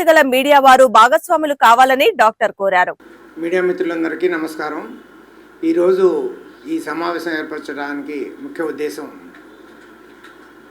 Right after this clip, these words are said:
Speaker 2: మన దేశంలో పెళ్లికి ముందు వధూవరులిద్దరికీ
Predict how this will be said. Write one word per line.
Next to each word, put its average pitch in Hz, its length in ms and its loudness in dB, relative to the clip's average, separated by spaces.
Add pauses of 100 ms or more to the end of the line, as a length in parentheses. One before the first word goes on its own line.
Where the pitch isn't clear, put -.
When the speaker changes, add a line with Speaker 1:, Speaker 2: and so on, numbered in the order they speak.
(120)
Speaker 2:
మన 156 160 -10
దేశంలో 165 680 -4 (240)
పెళ్లికి 190 300 -2
ముందు 170 520 0 (840)
వధూవరులిద్దరికీ 170 1040 0